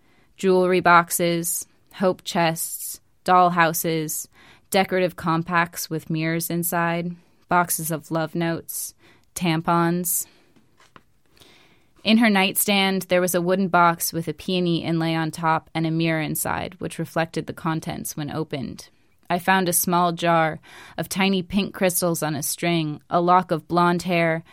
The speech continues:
tied with a gold ribbon, an old dead corsage, a folded note in someone else's handwriting. On the balcony, I saw a girl, fucking asshole, who made a jerk of herself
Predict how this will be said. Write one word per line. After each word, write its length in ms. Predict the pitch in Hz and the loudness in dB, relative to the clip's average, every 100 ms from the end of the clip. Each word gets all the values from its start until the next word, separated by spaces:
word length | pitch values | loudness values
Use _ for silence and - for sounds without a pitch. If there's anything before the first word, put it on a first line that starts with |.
| - - | -20 -14
tied 300 | - 180 180 | 0 4 4
with 120 | 165 | 2
a 60 | 156 | -4
gold 320 | - 165 165 | 0 0 0
ribbon, 580 | 160 165 165 165 165 185 - | 0 0 0 0 -4 -8 -4
an 160 | 170 | -2
old 460 | 165 180 180 175 170 | 0 2 2 0 2
dead 300 | 170 170 165 | 2 2 0
corsage, 840 | - 160 - 170 170 160 165 - - - | -4 -2 0 0 0 -2 -4 -10 -14 -10
a 60 | 160 | -8
folded 460 | - 180 175 165 | -2 0 0 0
note 340 | 165 170 165 - | 0 0 -2 -4
in 100 | 165 | -6
someone 340 | 160 170 160 151 | -4 -2 -2 -4
else's 420 | 151 160 156 - | -4 -6 -6 -4
handwriting. 720 | 165 156 - - - - - - _ _ _ _ _ _ _ _ _ _ _ - - - _ _ | -4 -4 -6 -8 -8 -10 -12 -18 _ _ _ _ _ _ _ _ _ _ _ -20 -20 -20 _ _
On 200 | - 214 | 2 4
the 60 | 202 | 6
balcony, 760 | 185 190 185 180 160 156 180 - _ _ - | 8 8 6 0 0 -2 -4 -10 _ _ 0
I 120 | 175 | 4
saw 280 | 175 185 175 | 6 8 6
a 60 | |
girl, 580 | 165 185 175 156 151 170 - _ _ | 6 4 6 4 2 -4 -12 _ _
fucking 420 | - 196 196 170 | -2 2 2 2
asshole, 720 | 165 175 175 - 165 156 151 147 _ - - - | 2 2 2 0 0 -2 -4 -8 _ -20 -16 -2
who 100 | 196 | 2
made 220 | 180 170 | 4 6
a 80 | 160 | 4
jerk 320 | - 185 180 | 4 4 4
of 160 | 160 | -2
herself 720 | 170 156 - 165 151 139 - | -2 -4 0 0 0 -2 -8